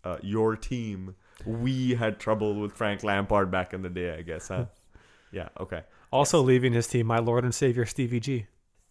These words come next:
Speaker 1: Yeah, yeah. Well, Stevie G is off to Celtic or some crap?
Speaker 2: Not confirmed.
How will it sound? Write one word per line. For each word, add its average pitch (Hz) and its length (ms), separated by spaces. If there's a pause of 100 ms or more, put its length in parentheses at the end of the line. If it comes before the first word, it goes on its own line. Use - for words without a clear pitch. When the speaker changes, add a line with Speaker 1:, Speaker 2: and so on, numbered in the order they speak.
(120)
Speaker 1:
Yeah, 95 240 (160)
yeah. 107 240 (480)
Well, 156 180
Stevie 208 240
G 214 140
is 196 100
off 202 140
to 202 100
Celtic 135 400
or 196 60
some 190 180
crap? 190 340 (520)
Speaker 2:
Not 190 260
confirmed. 160 680